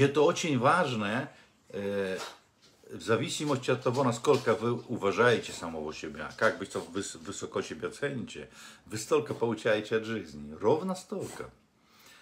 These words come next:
Если вы себя низко цените, то есть вы будете работать на низкоплатной, э, оплачиваемой работе.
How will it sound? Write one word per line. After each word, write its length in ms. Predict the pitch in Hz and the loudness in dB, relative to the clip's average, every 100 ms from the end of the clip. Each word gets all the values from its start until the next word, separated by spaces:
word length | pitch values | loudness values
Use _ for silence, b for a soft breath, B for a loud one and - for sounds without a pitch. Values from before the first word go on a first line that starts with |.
| B | B
Если 260 | - 113 - | -4 -4 -2
вы 100 | 127 | -4
себя 260 | 127 143 123 | -2 0 0
низко 380 | 165 196 - | 0 0 -2
цените, 680 | 123 - 98 85 78 - 73 - | -4 -2 -2 -2 -6 -10 -10 -8
то 60 | |
есть 180 | 107 92 | -8 -6
вы 120 | 104 147 | -6 -6
будете 420 | 147 135 127 131 | -6 -6 0 2
работать 440 | 120 131 143 - | 2 0 -2 -2
на 80 | 113 | 0
низкоплатной, 800 | 120 127 123 - 123 123 117 107 B B B B | -2 -4 -6 -2 0 0 -4 -6 B B B B
э, 440 | - 90 85 78 - | -4 -2 -2 -2 -6
оплачиваемой 720 | 110 123 123 110 104 98 95 | 0 2 2 2 0 0 2
работе. 540 | 98 85 73 - - | 2 2 -4 -8 -14